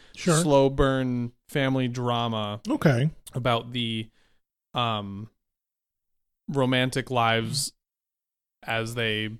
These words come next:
Speaker 2: have crossed paths between the four or five gray-haired, middle-aged
Speaker 1: Mm-hmm. So I'm seeing,
Speaker 2: white
Speaker 1: like,
Speaker 2: men.
Speaker 1: diner plus model trains.
Speaker 2: Something like that.
Speaker 1: Yeah.
Speaker 2: Yeah. But then there was, yeah, there was,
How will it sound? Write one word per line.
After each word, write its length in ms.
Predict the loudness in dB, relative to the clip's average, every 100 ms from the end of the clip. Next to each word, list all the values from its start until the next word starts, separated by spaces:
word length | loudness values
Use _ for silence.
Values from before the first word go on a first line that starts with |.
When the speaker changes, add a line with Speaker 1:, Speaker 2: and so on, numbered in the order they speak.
| -10
Speaker 2:
have 360 | -6 -6 -6 -14 _ _ _ _ _ _ -10
crossed 380 | 0 0 0 2
paths 400 | 2 2 -4 -6
between 600 | -6 -2 -2 -2 -6 -10 -14
the 340 | -8 -6 -6 -10 -16 _ _ _ _ _ _ _ _ _
four 500 | -20 -8 0 0 0
or 60 | -2
five 680 | -4 -4 -2 -6 -10 -18 -20 _ _ -14
gray-haired, 600 | -8 -6 -6 -8 -10 -10
middle-aged 420 | -12 -12 -10 -4 0
Speaker 1:
Mm-hmm. 320 | 2 0 -4
So 140 | 0
I'm 100 | 2
seeing, 180 | 4 4
Speaker 2:
white 100 | 6
Speaker 1:
like, 100 | 4
Speaker 2:
men. 180 | 2 0
Speaker 1:
diner 360 | 2 4 4 4
plus 280 | 4 4
model 260 | 2 0 0
trains. 560 | 0 0 0 0 -4 -14 _ _ -16 -10
Speaker 2:
Something 380 | -6 -6 -6 -10
like 180 | -12 -14
that. 180 | -12 -6
Speaker 1:
Yeah. 200 | -6 -6 -12
Speaker 2:
Yeah. 200 | -14 -14 -18 _ -18 0
But 100 | 2
then 160 | 4 4
there 120 | 4
was, 340 | 2 0 -4 _ _ _ _ -20
yeah, 240 | -8 -6 -4
there 180 | -2
was, 300 | 0 -2 -4